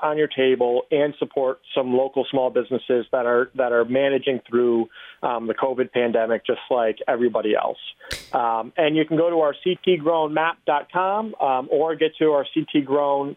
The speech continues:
dot gov site, um, to find a list of locations that you can go purchase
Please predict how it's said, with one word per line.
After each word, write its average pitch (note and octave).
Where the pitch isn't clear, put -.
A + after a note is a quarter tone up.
dot C#3
gov C#3+
site, C3
um, B2+
to C3
find D3
a C3+
list C#3
of C#3
locations C#3
that B2+
you C#3
can C3+
go C3
purchase C3+